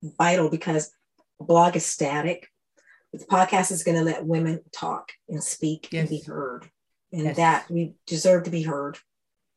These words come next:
Speaker 2: That's gonna
Speaker 1: Our
Speaker 2: be the
Speaker 1: voices
Speaker 2: best
Speaker 1: matter.
Speaker 2: part. Yes, that, that women, we're gonna be able to let women talk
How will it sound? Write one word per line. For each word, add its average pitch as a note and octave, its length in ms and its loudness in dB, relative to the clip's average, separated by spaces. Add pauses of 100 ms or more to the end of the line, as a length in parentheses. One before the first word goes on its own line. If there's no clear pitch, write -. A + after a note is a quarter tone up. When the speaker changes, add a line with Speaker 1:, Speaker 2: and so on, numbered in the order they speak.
(120)
Speaker 2:
That's A3+ 320 0
gonna A3 180 6
Speaker 1:
Our - 40 6
Speaker 2:
be F3+ 60 4
the F#3+ 80 10
Speaker 1:
voices F#3 220 2
Speaker 2:
best E3 380 4
Speaker 1:
matter. D#3+ 40 -12
Speaker 2:
part. B2+ 360 -6 (260)
Yes, E3 540 -2 (100)
that, D#3+ 360 0
that D#3+ 180 2
women, F#3 500 2 (280)
we're F3+ 120 -4
gonna G3+ 140 2
be F#3 160 4
able F3+ 200 2
to D#3+ 340 0
let F#3 260 -2
women D#3+ 580 0
talk G#3+ 500 2